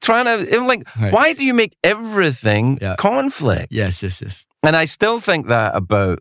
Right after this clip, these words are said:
Speaker 1: like, the internet
Speaker 2: Yes,
Speaker 1: now. And,
Speaker 2: yes.
Speaker 1: like, whenever I, like, the internet, I think it's just like show business. It's only dangerous if you take it
Speaker 2: Yes, yes, I
Speaker 1: seriously.
Speaker 2: agree.
Speaker 1: But, but,
Speaker 2: I agree.
Speaker 1: but, but if you take it seriously, it can kill you.
Speaker 2: Yes,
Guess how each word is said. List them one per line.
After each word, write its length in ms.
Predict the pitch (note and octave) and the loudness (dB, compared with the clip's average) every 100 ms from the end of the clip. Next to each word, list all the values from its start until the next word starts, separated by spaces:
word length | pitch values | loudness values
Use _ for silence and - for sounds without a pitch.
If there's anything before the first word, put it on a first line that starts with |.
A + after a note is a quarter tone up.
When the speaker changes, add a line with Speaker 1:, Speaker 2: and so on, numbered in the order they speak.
| - | -2
Speaker 1:
like, 200 | F#2 D#2+ | -2 0
the 140 | F2+ | 0
internet 460 | G#2+ F2 F#2 E2 C2 | 0 0 -4 -4 0
Speaker 2:
Yes, 40 | |
Speaker 1:
now. 340 | A#2 C3+ C3+ | 2 2 2
And, 100 | A2+ | 2
Speaker 2:
yes. 60 | G2 | 2
Speaker 1:
like, 140 | A2+ | 2
whenever 320 | A2 C3+ B2+ G#2 | 4 4 4 0
I, 40 | F#2 - _ _ _ _ _ _ _ D#2+ | -2 -8 _ _ _ _ _ _ _ -6
like, 180 | G2+ A#2+ | -4 2
the 120 | C#3+ | 2
internet, 360 | E3+ A#2 F#2+ D#2 | 2 2 0 0
I 160 | D2+ | -4
think 200 | D#2+ D#2+ | -6 -8
it's 100 | D#2+ | -8
just 200 | E2 D#2+ | -10 -8
like 140 | D#2 D2+ | -6 -4
show 200 | F2 E2 | -4 -2
business. 340 | D#2+ E2 E2+ | -2 0 4
It's 160 | A#2+ C3 | 4 4
only 220 | C3 F2+ | 4 4
dangerous 420 | F2 D#2+ D#2+ - | 2 0 -2 -6
if 120 | E2 | -6
you 80 | E2+ | -6
take 180 | D#2+ D#2 | -4 -2
it 60 | A#2 | 2
Speaker 2:
Yes, 120 | G2 | 4
yes, 80 | F#2 | 4
I 20 | |
Speaker 1:
seriously. 380 | E2+ D#2+ G#2 - | 4 2 2 2
Speaker 2:
agree. 200 | G#2+ A2 | 2 4
Speaker 1:
But, 140 | A#2 G#2 | 2 2
but, 200 | A2 B2 | 2 4
Speaker 2:
I 40 | |
agree. 160 | G#2+ G#2+ | 4 2
Speaker 1:
but, 180 | B2 A#2 | 2 2
but 160 | G#2 C#3+ | 0 0
if 80 | D3 | 2
you 80 | G3+ | 0
take 140 | C4 | 0
it 100 | A3+ | 0
seriously, 480 | G#3+ C4 C#4 A#2 F#2+ | 0 0 0 0 0
it 80 | F2 | 2
can 120 | G2+ | 0
kill 240 | C3 C#4 F4 | 0 -2 -2
you. 160 | - | -2
Speaker 2:
Yes, 300 | C3+ B2+ - | 2 0 0